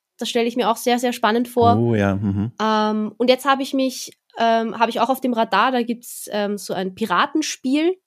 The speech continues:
Speaker 1: Ähm, da, die suchen grad Synchronsprecher für, ähm, ja, für ihr Spiel. Und das ist so eine
Speaker 2: Mhm.
Speaker 1: kleine Indie-Bude. Und da werde ich jetzt auch mal versuchen, ob ich da vielleicht was reißen kann oder nicht.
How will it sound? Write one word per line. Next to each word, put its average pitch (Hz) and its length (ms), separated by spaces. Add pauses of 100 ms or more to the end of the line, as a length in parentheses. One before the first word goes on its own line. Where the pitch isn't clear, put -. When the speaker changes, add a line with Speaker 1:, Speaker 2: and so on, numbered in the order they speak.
(120)
Speaker 1:
Ähm, 202 540
da, 196 440 (140)
die 214 60
suchen 262 260
grad 240 220
Synchronsprecher 262 920 (100)
für, 220 500 (540)
ähm, 185 580
ja, 185 160
für 185 120
ihr 185 140
Spiel. 277 440
Und 247 60
das 208 120
ist 175 100
so 160 60
eine - 100
Speaker 2:
Mhm. 220 40
Speaker 1:
kleine 190 240
Indie-Bude. 294 600 (420)
Und 214 400
da 220 120
werde 226 140
ich 226 60
jetzt - 140
auch 180 140
mal 208 140
versuchen, 190 840
ob 185 200
ich 190 320
da 180 160
vielleicht 180 680
was - 440
reißen 175 340
kann 180 340 (100)
oder 170 160
nicht. - 320